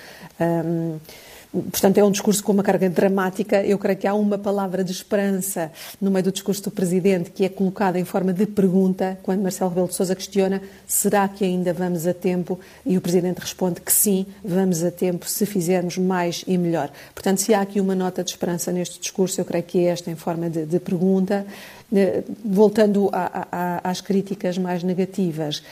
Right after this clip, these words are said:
eh, há uma crítica também muito clara ao pro-, ao processo de vacinação, nomeadamente à vacinação decidida para os órgãos de soberania. Eh, eu própria defendi aqui no Fórum e no Diário de Notícias que deviam ser vacinados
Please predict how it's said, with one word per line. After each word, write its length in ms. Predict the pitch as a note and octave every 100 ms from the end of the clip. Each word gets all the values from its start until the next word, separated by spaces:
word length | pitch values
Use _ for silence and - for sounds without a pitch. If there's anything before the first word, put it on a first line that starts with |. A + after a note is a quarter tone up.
| - - -
eh, 180 | E3+ E3+ -
há 100 | F#3
uma 160 | F3+ E3+
crítica 400 | F3+ E3 F#3+ E3
também 300 | E3+ D#3+ E3
muito 260 | F3 E3+
clara 280 | - E3+ D#3+
ao 100 | D#3
pro-, 180 | D#3 E3 D#3+
ao 140 | E3
processo 300 | - D#3 D3
de 40 |
vacinação, 640 | D#3 D3+ D3+ C#3+ - D3+ D3+ - -
nomeadamente 840 | - G#3 G3 E3+ D3+ D3 D3+ D3 - - - -
à 140 | D#3+
vacinação 560 | D#3+ - F3 D#3+ F3 E3+
decidida 400 | - E3+ F3+ F3
para 240 | F3 E3+
os 140 | D3+
órgãos 480 | E3+ D#3+ D#3 D#3 D3+
de 80 | F3+
soberania. 800 | - F3 D#3+ D#3 D#3+ F3+ G3+ G3 - - - -
Eh, 260 | F3+ F#3 F3+ -
eu 140 | F#3
própria 340 | E3+ F#3+ F#3
defendi 300 | F3+ - F3
aqui 180 | F3 F3
no 120 | F3
Fórum 320 | D#3 F#3 F#3 F3
e 40 |
no 120 | E3+
Diário 260 | D#3+ D#3 E3+
de 80 | D#3+
Notícias 400 | F#3 F3+ F3 -
que 80 |
deviam 300 | F3 F#3+ G3
ser 260 | F3+ - F#3+
vacinados 720 | F#3 F3 - F#3+ G3 E3+ -